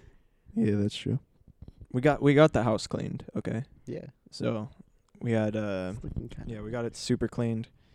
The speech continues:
Speaker 1: 'Cause, you know, this is your last one, possibly, maybe.
Speaker 2: You just never know.
Speaker 1: And we knew, my parents and I, we just, everyone was like, "You know what?
Speaker 2: <laughs>
Speaker 1: Let's clean the whole house for Brandon."
Speaker 2: You know what? I appreciate it, everyone.
Speaker 1: Yeah.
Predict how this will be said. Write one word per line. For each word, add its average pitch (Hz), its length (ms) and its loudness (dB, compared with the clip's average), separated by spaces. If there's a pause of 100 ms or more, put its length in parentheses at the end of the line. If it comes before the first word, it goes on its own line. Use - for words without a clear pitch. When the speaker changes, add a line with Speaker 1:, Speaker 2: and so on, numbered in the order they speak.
(160)
Speaker 1:
'Cause, 127 140 0
you 120 60 2
know, 117 140 2
this 127 120 -6
is 147 80 -6
your 156 120 4
last 151 300 4
one, 131 360 0 (400)
possibly, 120 600 2 (420)
maybe. 117 360 2
Speaker 2:
You 113 60 0
just 139 160 -6
never 123 180 0
know. 120 340 0
Speaker 1:
And 131 160 0
we 139 100 2
knew, 127 400 2 (140)
my 120 160 -2
parents 123 380 -2
and 117 100 0
I, 113 180 2
we 113 160 0 (100)
just, 123 200 -4
everyone 143 400 4
was 120 160 2
like, 117 240 4
"You 139 100 -2
know 160 160 2
what? 175 260 4 (300)
Speaker 2:
<laughs> 147 100 4
Speaker 1:
Let's 151 180 6
clean 170 260 4
the 151 100 8
whole 131 140 8
house 120 280 6
for 117 140 0
Brandon." 110 500 0
Speaker 2:
You 143 80 -4
know 143 60 0
what? 143 160 -4
I 139 100 0
appreciate 135 640 -4
it, 120 180 0
everyone. 117 640 4
Speaker 1:
Yeah. 120 380 4